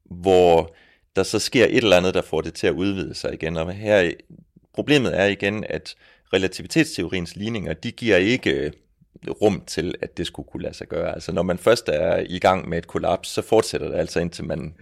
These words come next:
når nul, så at sige, ikke? Uden, øh, uden ophør. Så hvad det end er, der gør, at man får det, man kalder et bounce, altså en genudvidelse af universet,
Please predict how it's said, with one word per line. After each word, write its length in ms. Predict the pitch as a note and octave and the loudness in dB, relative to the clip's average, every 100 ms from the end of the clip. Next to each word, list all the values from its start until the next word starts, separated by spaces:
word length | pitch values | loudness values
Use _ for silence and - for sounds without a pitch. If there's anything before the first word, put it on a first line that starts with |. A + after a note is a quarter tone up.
| - | -6
når 260 | F#2 F#2 | 0 0
nul, 280 | E2+ F#2 F#2 | 0 -2 -4
så 160 | - - | -4 -8
at 140 | C#2 | -8
sige, 320 | - - D#2 | -10 -10 -8
ikke? 140 | D#2 D#2 | -8 -6
Uden, 460 | F#2 F#2 F2+ E2+ - - - - - - - | -2 -2 -2 -6 -14 -20 -20 -20 -20 -20 -6
øh, 260 | E2 D#2 D2+ | -2 -2 -4
uden 240 | - F#2+ F2 | -4 -2 2
ophør. 400 | D#2+ - - C#2 - _ - - _ _ | 2 0 -8 -10 -12 _ -20 -20 _ _
Så 220 | - G2 | -2 0
hvad 160 | F2+ G#2 | 4 6
det 140 | A2+ | 6
end 80 | C3 | 4
er, 160 | G#2 A#2 | 2 4
der 220 | G#2+ F2 - | 4 2 -2
gør, 200 | - G#2+ | 4 6
at 280 | A2 - D#2+ | 6 2 -4
man 180 | F2 E2 | -4 -6
får 420 | - A2 F#2+ D#2 - _ _ _ _ - | 0 2 2 0 -6 _ _ _ _ -6
det, 80 | F#2 | -4
man 120 | F2 | -4
kalder 200 | F#2+ E2 | -2 0
et 80 | E2+ - | 0 2
bounce, 440 | F2+ F2+ F#2 - | 2 2 0 -4
altså 200 | B1+ D#2 | -6 -4
en 100 | E2 E2 | -4 0
genudvidelse 800 | F#2 F#2 E2+ D#2 D#2 C#2+ - - | 0 0 -2 -6 -8 -10 -8 -8
af 80 | D#2 | -6
universet, 640 | D#2+ E2+ D#2 D2 D#2 D#2 | -8 -8 -4 -4 -4 -8